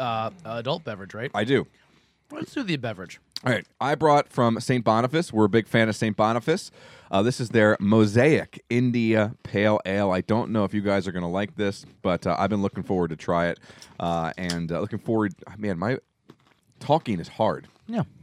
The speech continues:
Speaker 2: I've been
Speaker 1: Well,
Speaker 2: looking forward to trying
Speaker 1: you're
Speaker 2: it.
Speaker 1: coming off a big week.
Speaker 2: <laughs> This is a big week.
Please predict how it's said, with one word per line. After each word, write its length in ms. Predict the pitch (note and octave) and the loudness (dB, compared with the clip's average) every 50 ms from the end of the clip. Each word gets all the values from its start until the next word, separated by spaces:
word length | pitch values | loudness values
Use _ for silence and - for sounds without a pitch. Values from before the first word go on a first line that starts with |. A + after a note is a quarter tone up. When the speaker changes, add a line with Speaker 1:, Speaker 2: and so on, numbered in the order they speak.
| - - - - - _ - | -20 -20 -20 -20 -20 _ -8
Speaker 2:
I've 100 | - A2+ | -6 -2
been 120 | C3 B2 | -2 -2
Speaker 1:
Well, 60 | A2+ B2 | 0 -2
Speaker 2:
looking 240 | C#3+ - - B2+ A2 | -4 -4 -4 -6 -6
forward 420 | - F#2 A#2 B2 A#2+ A#2 A2+ F#2+ - | -4 -2 0 2 2 2 0 -2 -6
to 80 | F2 | -8
trying 360 | - - - - A2 G#2 F#2+ | -14 -10 -8 -6 -6 -4 -4
Speaker 1:
you're 100 | E2+ - | -6 -6
Speaker 2:
it. 20 | - | -6
Speaker 1:
coming 160 | G#3+ G#3+ G3+ | -6 -4 -4
off 100 | E3 A#2 | -4 -4
a 40 | A2 | -6
big 140 | F#2+ G#2+ G2+ | -8 -12 -12
week. 280 | F#2+ F#2 F2+ - - - _ | -12 -14 -18 -20 -20 -20 _
Speaker 2:
<laughs> 180 | _ _ _ | _ _ _
This 140 | - A2 - | -12 -10 -10
is 180 | D3 A2 G#2+ F#2 | -10 -12 -12 -10
a 40 | E2 | -6
big 160 | F2+ F#2 D#2 | -6 -4 -4
week. 280 | E2 D#2+ D2 C#2+ _ | -4 -6 -6 -8 _